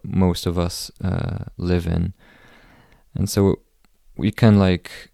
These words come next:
um, sort the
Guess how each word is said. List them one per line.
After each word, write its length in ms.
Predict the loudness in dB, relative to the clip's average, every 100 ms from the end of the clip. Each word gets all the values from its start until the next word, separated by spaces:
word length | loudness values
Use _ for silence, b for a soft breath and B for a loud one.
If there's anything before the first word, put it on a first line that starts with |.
| -4
um, 580 | -2 0 0 -2 -4 -8 -18 _ _ _ _ _ _ -20 -12
sort 800 | -6 -2 2 4 4 0 -8 -14 -20 -20 _ _
the 600 | -4 0 2 2 0 -4